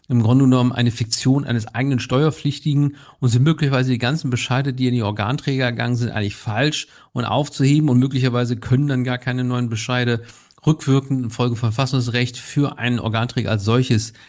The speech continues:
ergehen, äh, oder für die Organschaft, Entschuldigung, für Organschaft als solches ergehen. Da war eine große Sorge. Der E U G H, das kann ich schon mal sagen, hat diese Bombe nicht gezündet.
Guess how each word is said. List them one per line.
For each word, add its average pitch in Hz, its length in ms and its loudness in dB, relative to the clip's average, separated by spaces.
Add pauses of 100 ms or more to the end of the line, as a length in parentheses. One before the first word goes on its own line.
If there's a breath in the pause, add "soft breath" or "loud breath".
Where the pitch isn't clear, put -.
(140)
ergehen, 113 640 2
äh, 113 60 0
oder 101 180 2
für - 60 -6
die 120 60 2
Organschaft, 120 440 0
Entschuldigung, 110 280 0
für 107 80 0
Organschaft 107 340 -2
als 98 100 -2
solches 120 320 0
ergehen. 98 300 0
Da 117 100 0
war 120 80 0
eine 120 120 0
große 117 240 -2
Sorge. 139 380 2 (520 loud breath)
Der 123 80 0
E 139 60 6
U 156 40 6
G 139 140 4
H, 147 140 2
das 151 160 -2
kann 175 140 4
ich 151 80 2
schon 160 120 0
mal 147 80 0
sagen, 135 400 -2
hat 135 160 -2 (300)
diese 196 640 2 (200)
Bombe 170 320 2
nicht 185 300 2
gezündet. 226 640 0